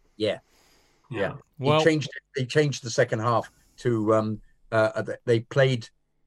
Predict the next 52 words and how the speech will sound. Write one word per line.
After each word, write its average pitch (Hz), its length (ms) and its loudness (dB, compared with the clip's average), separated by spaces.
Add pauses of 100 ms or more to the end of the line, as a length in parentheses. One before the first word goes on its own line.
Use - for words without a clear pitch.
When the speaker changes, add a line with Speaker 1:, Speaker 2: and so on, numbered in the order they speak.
(160)
Speaker 1:
much 143 340 -4
wider. 127 500 0
They've 101 160 -4
been 117 180 -4
playing 127 240 2
through 123 160 -2
the 113 100 0
middle, 104 320 -2
and 101 100 -8
he 110 60 -6
put 131 280 -6
wingers 113 380 0
out. 92 260 -6 (240)
Um, 90 340 -8 (220)
what's - 180 -8
his 98 140 -12
name? 95 240 -8
Han-, 107 220 -6
Hagelman, 107 600 -4
what's 95 180 -8
his 90 100 -14
name? 90 140 -6
The 90 80 -6
manager. 87 460 -8 (300)
And 104 140 -2
it 107 140 -2
meant 117 220 0
they 104 140 2
had 101 140 -2
much 107 240 -4
more 98 140 -4
space - 420 -2
and 98 80 -6
they 98 60 -4
couldn't 98 280 -4
deal 95 180 -2
with 85 160 -6
it. 90 120 -6 (280)
Um, 98 360 -2 (240)
and 107 180 -2
Koundé 107 400 4
was 87 140 -6
a 90 60 -6
bit - 180 -8
slow, 90 420 0
which 87 200 -8
I 87 60 -4
thought 90 180 -4
was 85 120 -16
quite 87 200 -6
revealing. 82 640 -8
Um, 87 360 -8